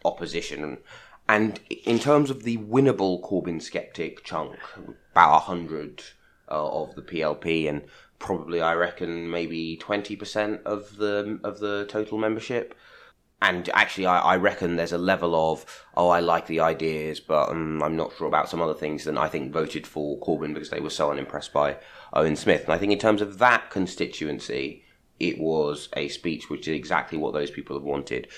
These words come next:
It used kind of u-, relatively accessible language to talk about left-wing policy. It did things like tried to reframe paying taxes in,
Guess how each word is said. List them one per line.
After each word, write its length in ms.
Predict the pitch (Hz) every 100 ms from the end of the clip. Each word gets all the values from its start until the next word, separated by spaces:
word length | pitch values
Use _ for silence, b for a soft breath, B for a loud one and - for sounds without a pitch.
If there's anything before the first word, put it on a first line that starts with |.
| B
It 180 | - 82
used 640 | 80 82 85 80 80 - - b b b -
kind 300 | 87 87 82
of 340 | 82 - - _ _
u-, 460 | - 101 101 117 - _ _ -
relatively 680 | 80 117 120 110 104 95 95
accessible 560 | - 104 95 82 87
language 480 | 85 82 85 78 78
to 80 | -
talk 320 | - 90 80
about 560 | 78 76 76 71 67 - _ _ _
left-wing 500 | 80 85 - 78 73
policy. 800 | - 87 82 - 80 80 78 78 B B B
It 280 | 85 -
did 180 | - 92
things 180 | 92 87
like 200 | 87 -
tried 240 | 87 85
to 80 | -
reframe 500 | 82 85 92 87 85
paying 300 | 87 82 80
taxes 480 | 80 90 - 85 78
in, 180 | 76